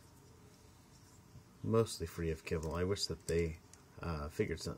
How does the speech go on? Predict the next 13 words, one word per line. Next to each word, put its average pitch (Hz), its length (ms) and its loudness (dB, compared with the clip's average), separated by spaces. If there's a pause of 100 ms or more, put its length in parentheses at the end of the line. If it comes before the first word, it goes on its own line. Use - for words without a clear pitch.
something 82 380 -2
to 80 100 -6
do 85 160 2
with 76 160 -2
the 71 240 -6 (480)
propellers, 80 420 -2
but 80 220 0
at 73 100 0
this 80 140 2
scale 78 240 2
you 78 160 0
really 107 320 4
can't - 400 -4